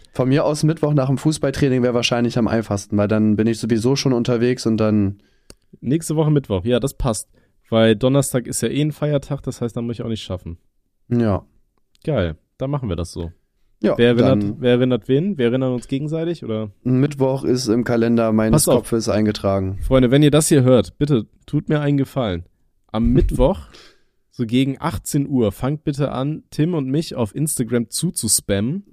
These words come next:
Speaker 1: Ja,
Speaker 2: mit
Speaker 1: bitte nicht, ey.
Speaker 2: Podcast-Aufnahme. Doch, tut es.
Speaker 1: <laughs> Ja. <laughs>
Speaker 2: Bin mal
Speaker 1: Gut,
Speaker 2: gespannt, ob wir
Speaker 1: dann
Speaker 2: da Nachrichten kriegen.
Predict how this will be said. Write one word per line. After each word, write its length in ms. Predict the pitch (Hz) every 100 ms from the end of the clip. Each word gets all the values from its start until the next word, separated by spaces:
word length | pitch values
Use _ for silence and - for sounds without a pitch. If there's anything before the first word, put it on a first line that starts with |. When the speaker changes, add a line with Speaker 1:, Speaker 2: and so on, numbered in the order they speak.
| -
Speaker 1:
Ja, 220 | 101 98
Speaker 2:
mit 100 | 127 - -
Speaker 1:
bitte 180 | 98 127
nicht, 20 |
ey. 140 | 95 101
Speaker 2:
Podcast-Aufnahme. 560 | 95 90 90 92 90 87
Doch, 180 | 131 -
tut 200 | 131 113
es. 200 | 87 - - - -
Speaker 1:
<laughs> 280 | - - -
Ja. 180 | 107 101
<laughs> 40 | - 156 - 147 123 - - - - - - - - - - _ - - - _ _ _ _ _ _
Speaker 2:
Bin 100 | 120
mal 120 | 120
Speaker 1:
Gut, 160 | 220 185
Speaker 2:
gespannt, 180 | 143 139
ob 80 |
wir 80 | 127
Speaker 1:
dann 120 | 104 98
Speaker 2:
da 60 |
Nachrichten 280 | 90 87 92
kriegen. 280 | - 85